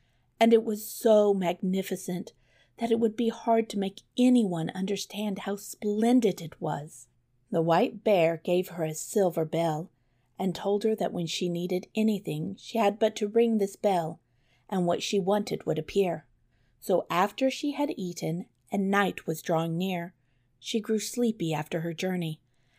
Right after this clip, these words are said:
and thought she would like to go to bed. She rang the bell, and scarcely had she touched it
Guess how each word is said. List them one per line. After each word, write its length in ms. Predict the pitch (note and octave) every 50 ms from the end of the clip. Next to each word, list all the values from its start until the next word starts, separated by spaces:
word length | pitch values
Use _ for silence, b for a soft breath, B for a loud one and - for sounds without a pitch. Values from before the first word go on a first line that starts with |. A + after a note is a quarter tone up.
| _ _ -
and 200 | A#3+ A3 G#3 -
thought 260 | B3+ A#3+ C4 D4 C#4+
she 160 | - - A#3+
would 160 | A3 G3 F#3
like 340 | G3 F#3+ F#3+ G3 G#3 G#3 - -
to 100 | - G#3+
go 240 | - F3+ E3+ E3+
to 140 | F3+ - -
bed. 340 | F3 - D#3 C#3 - - - - _ _ _ _ _ _ _ _ _ _
She 240 | - - - - A#3
rang 300 | A3 A3+ A3+ A#3 B3 B3
the 60 | B3
bell, 520 | A#3+ - F#3+ F#3 F3+ F3+ F3+ F#3+ - - _ _ _ _ _ -
and 180 | - G3+ G#3
scarcely 680 | G#3 - - - - A3 A3+ A#3+ B3+ B3 - - C4 B3
had 240 | A3+ G#3 F#3+ F#3+ -
she 160 | - - G3
touched 480 | G3 - - G3 F#3+ G3 - - - F3+
it 180 | E3 D#3+ -